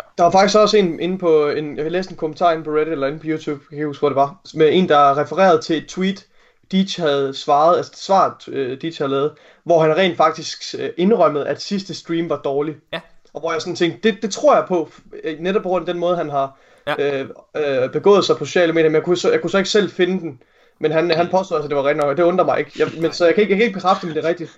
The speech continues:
Speaker 1: Men det var noget med, i stil med, at han havde sagt, at det var sindssygt, altså, det var, det var den, en af de dårligste, eller han sagde sådan noget med, meget sarkastisk, at, øh, han havde haft, øh, nogle streams, der var værre
Speaker 2: Ja.
Speaker 1: i hans karriere.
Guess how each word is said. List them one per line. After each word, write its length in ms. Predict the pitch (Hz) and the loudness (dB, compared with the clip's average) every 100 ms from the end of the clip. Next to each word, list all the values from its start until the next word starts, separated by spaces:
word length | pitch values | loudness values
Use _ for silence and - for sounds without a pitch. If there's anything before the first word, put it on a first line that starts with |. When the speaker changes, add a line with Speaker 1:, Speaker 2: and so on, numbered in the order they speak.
| - - 156 | -20 -12 -8
Speaker 1:
Men 120 | 151 | -2
det 80 | 170 | 0
var 60 | |
noget 200 | 175 185 | 2 4
med, 240 | 175 165 143 _ _ _ _ _ _ 180 | 4 4 2 _ _ _ _ _ _ -16
i 80 | |
stil 160 | - 185 | -4 -2
med, 60 | 175 | 0
at 40 | |
han 80 | 156 | 0
havde 140 | 151 143 | -2 -4
sagt, 180 | 160 160 | -4 -4
at 100 | 165 | 0
det 80 | |
var 100 | 156 | 0
sindssygt, 520 | 147 190 - 151 139 135 | 0 -2 -4 -6 -6 -8
altså, 120 | 139 | -6
det 80 | 160 | 0
var, 180 | 151 139 | 2 2
det 160 | 170 | 0
var 100 | 156 | 0
den, 140 | 147 135 | 0 -4
en 140 | 170 | -4
af 60 | 147 | -4
de 80 | |
dårligste, 400 | 147 151 170 160 | 0 2 0 0
eller 140 | 135 147 | -2 -2
han 220 | - 160 | -2 -2
sagde 160 | 165 160 | 0 2
sådan 60 | |
noget 140 | 170 160 | 2 4
med, 100 | 156 - - _ - | 2 -2 -20 _ -4
meget 240 | 156 170 | 2 2
sarkastisk, 480 | 165 175 160 160 - | 2 0 0 -2 -2
at, 100 | 151 | 0
øh, 160 | 139 135 | 0 -2
han 120 | 160 | 0
havde 120 | 156 | 2
haft, 260 | 151 156 - | 4 2 2
øh, 140 | 151 151 | 0 2
nogle 200 | 175 180 | 0 -2
streams, 360 | - 165 160 | 0 0 2
der 80 | 151 | 2
var 140 | 139 | 2
værre 320 | 139 135 139 143 _ _ _ | 2 2 0 -4 _ _ _
Speaker 2:
Ja. 80 | 101 - | -12 -6
Speaker 1:
i 80 | 147 | -4
hans 220 | 143 123 | -4 -4
karriere. 400 | 147 143 135 | -4 -4 -6